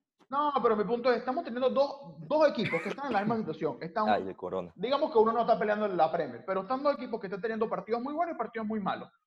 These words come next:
Speaker 1: Si uno se encuentra en su buen día, que es más posible que lo tenga el Madrid, y otro se encuentra en su mal día, puede pasar, ¿quién dice que no? Lo que no puedes tú venir aquí responsablemente, voy a cerrar mi punto, es decir,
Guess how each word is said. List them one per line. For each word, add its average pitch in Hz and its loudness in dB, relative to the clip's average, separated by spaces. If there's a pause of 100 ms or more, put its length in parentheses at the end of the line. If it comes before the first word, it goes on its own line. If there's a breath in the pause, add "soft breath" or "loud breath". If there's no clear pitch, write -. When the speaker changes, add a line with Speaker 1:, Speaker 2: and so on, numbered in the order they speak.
(120)
Speaker 1:
Si 302 0
uno 415 4
se 330 -4
encuentra 247 0
en 180 -8
su 240 -2
buen 277 0
día, 220 -2
que 202 -6
es 202 -2
más 254 -2
posible 254 -6
que 165 -6
lo 175 -6
tenga 220 -6
el 262 -4
Madrid, 233 0
y - 0
otro 233 -2
se 240 -10
encuentra 196 -8
en 170 -20
su 196 -14
mal 233 -8
día, 359 -6 (540)
puede 466 -8
pasar, 277 -2
¿quién 262 -6
dice 285 -6
que 214 -4
no? 233 0 (220 loud breath)
Lo 220 6
que 240 4
no 262 4
puedes 349 4
tú 349 2
venir 320 0
aquí 302 0
responsablemente, 214 -2
voy 202 0
a - -4
cerrar 220 -2
mi 254 -4
punto, 226 -2
es 233 -4
decir, 247 -8